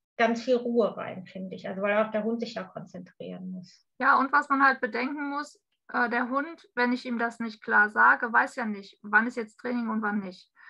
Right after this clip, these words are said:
Speaker 2: Der
Speaker 1: Ja.
Speaker 2: Mensch ist da, die Leckerchen sind da, die Utensilien sind da. Ähm, und dann kann es auch zum Beispiel passieren, dass der Hund mir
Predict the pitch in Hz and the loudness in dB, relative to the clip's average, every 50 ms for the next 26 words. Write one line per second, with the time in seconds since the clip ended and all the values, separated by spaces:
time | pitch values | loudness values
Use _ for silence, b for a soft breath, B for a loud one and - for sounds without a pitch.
0 | B B B B 226 214 220 233 233 226 - 226 214 214 - 226 226 254 339 349 | B B B B -2 0 0 0 0 -2 -4 -6 -6 -2 2 6 8 8 8 6
1 | 302 233 247 269 269 - 294 285 - 285 285 277 285 277 277 269 277 262 262 262 | 4 0 -4 -4 -2 -2 -2 -2 -4 -10 -10 -8 -8 -8 -2 4 8 8 10 10
2 | 269 262 - 233 226 208 - - - 247 220 233 226 226 220 214 233 262 269 254 | 8 6 0 -8 -10 -10 -10 -8 -8 -6 -4 -2 0 0 0 -2 -2 -6 -6 -4
3 | 277 277 269 269 269 269 277 269 269 247 240 247 269 285 294 B B B B B | -4 -4 -4 -4 -4 -6 -4 2 6 8 10 10 10 10 8 B B B B B
4 | B B B B B B _ - 247 247 247 247 247 247 247 247 240 240 226 220 | B B B B B B _ 4 6 8 8 8 8 6 4 2 0 -2 -4 -8
5 | _ _ _ - 247 247 247 247 - - - _ - 240 240 247 254 247 254 269 | _ _ _ 0 2 2 2 0 -2 -6 -16 _ 2 4 4 4 4 2 0 0
6 | 277 359 370 330 - 247 247 - 254 240 233 233 233 - - 247 220 - 240 233 | 0 0 -2 -2 -2 -2 -2 -2 -2 0 0 0 -2 -4 -10 -12 -10 -8 -10 -10
7 | 220 - - 262 285 285 285 269 262 262 - 247 226 214 247 254 262 254 262 254 | -10 -8 -8 -6 -6 -4 -2 -4 -4 -2 -4 -4 -4 -2 -2 -4 -2 -2 -2 -2
8 | 247 247 254 | 0 -2 -2